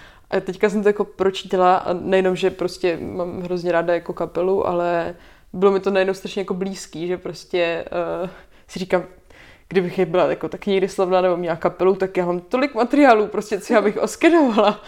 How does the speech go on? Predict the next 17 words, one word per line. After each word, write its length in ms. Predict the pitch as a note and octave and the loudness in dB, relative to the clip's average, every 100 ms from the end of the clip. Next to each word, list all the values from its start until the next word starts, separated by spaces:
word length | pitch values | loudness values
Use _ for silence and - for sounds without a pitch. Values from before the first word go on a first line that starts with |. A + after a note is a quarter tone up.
| - | -20
<laughs> 200 | - - | -18 -6
Ale 300 | - A3+ B3 | 0 4 4
vlastně 360 | A#3 C4 - A#3+ | 6 4 2 -2
furt 160 | A#3+ A3 | -4 -6
si 100 | A3+ | -6
říkám, 240 | A3 A3 | 0 0
jako, 380 | A3 A3 G3+ - - - | 2 2 2 -2 -8 -4
proč 280 | G3+ G3+ | -4 -2
dělat 280 | F#3 G3+ G3 | 0 0 0
knížku 500 | - G3 F#3+ - F#3+ | -4 -10 -10 -4 -2
o 140 | - F#3 | -2 -4
své 260 | - F#3 | -4 -2
vlastní 340 | F#3 F#3+ - F#3+ | -2 -4 -6 -8
osobě, 320 | - F#3 F3+ | -6 -4 -4
když 280 | F3 F#3+ F#3+ | -4 -6 -8
jako, 360 | - F3 F3+ - _ _ _ _ - | -6 -4 -6 -10 _ _ _ _ -20
eh, 40 | - | -12